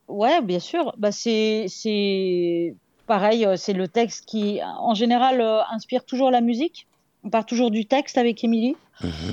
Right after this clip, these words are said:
Speaker 1: Euh... et je pense qu'on avait toutes les deux envie d'un morceau, euh, comment dire, un peu ado, un peu, euh, comme si on, on répétait dans un garage et qu'on mettait les amplis à fond, quoi. C'était un peu notre volonté, là.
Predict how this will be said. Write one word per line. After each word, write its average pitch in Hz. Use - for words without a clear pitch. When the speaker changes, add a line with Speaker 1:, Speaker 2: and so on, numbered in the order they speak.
Speaker 1:
Euh... 190
et 214
je -
pense 269
qu'on 254
avait 233
toutes 247
les 233
deux 240
envie 233
d'un 226
morceau, 247
euh, 196
comment 208
dire, 196
un 202
peu 262
ado, 240
un 202
peu, 220
euh, 190
comme 214
si 247
on, 175
on 165
répétait 208
dans 196
un 190
garage 196
et 175
qu'on -
mettait 180
les 185
amplis 185
à 175
fond, 175
quoi. -
C'était -
un 165
peu 190
notre 175
volonté, 170
là. 147